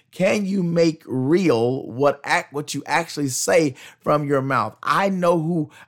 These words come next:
I desire to be. I know what I think I dream about, et cetera, and I say that, but can I really see myself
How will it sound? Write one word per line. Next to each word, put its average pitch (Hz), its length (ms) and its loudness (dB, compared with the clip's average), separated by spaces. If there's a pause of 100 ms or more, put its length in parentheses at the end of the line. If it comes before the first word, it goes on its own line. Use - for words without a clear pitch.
I 151 220 4
desire 135 580 2
to 120 100 -4
be. 120 180 -2
I 127 140 2
know 156 220 2
what 165 180 0
I 143 140 2
think 160 320 -2
I 143 140 -2
dream 143 280 0
about, 131 360 0
et 123 120 -10
cetera, 135 360 -2 (260)
and 139 120 0
I 139 140 4
say 156 280 -2
that, 123 180 -2
but 120 180 -4
can 147 240 -2
I 151 220 -2
really 214 720 0 (240)
see 202 420 0
myself 151 680 2